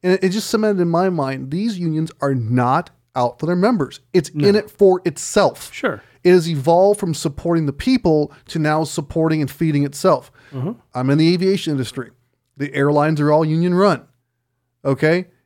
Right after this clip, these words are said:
Speaker 1: You know, why? What would we need a union for? Okay? If, if a, if a company pays its people, you know, um, uh, fairly,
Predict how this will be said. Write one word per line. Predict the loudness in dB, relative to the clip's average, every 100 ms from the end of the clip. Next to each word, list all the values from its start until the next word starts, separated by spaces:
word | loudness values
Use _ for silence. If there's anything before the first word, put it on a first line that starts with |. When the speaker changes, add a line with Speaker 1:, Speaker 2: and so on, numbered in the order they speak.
| _
Speaker 1:
You | -2
know, | 2 2 0 _ _ _ _ _ _ _ _ _
why? | -4 -4 -4 -8 _ _ _ _ _ _ _
What | 0 2 4
would |
we | 0
need | -2
a |
union | -2 -2 -2
for? | -6 -10 -12 _ _ _ _ _ _
Okay? | -6 0 0 -2 _ 0
If, | 0 0 -2
if | 2
a, | 2 0
if | -4
a |
company | -4 -2 -2 0 -2
pays | -6 -6 -4 -4
its | -8
people, | -8 -8 -2 -2 -2 -6 _ _ _ _ -6
you | 0
know, | 4 4 2
um, | 0 0 0 -6 -14 _ -10
uh, | -6 -6 -8 -8 0
fairly, | 2 2 0 -4